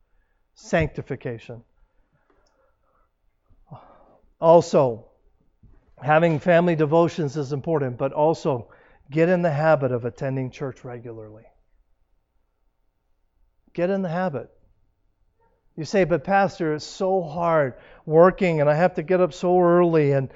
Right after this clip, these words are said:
and, and you know what? The reality is we can all make excuses, but the truth is every time you miss an opportunity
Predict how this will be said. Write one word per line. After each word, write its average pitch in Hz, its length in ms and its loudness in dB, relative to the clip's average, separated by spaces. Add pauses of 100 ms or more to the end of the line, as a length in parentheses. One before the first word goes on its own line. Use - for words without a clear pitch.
(260)
and, 170 220 -2
and 170 200 2
you 175 60 4
know 185 140 6
what? 196 220 6
The 147 100 -2
reality 170 520 4
is 175 220 0
we 160 140 -6
can 151 160 -10
all 147 160 -2
make 170 260 -6
excuses, 151 640 -8
but 147 260 -10
the 143 60 -20
truth 180 420 -8
is 135 440 -6 (440)
every 165 300 -2
time 175 380 -2
you 175 240 2
miss 160 680 0 (300)
an 147 140 -6
opportunity 147 960 0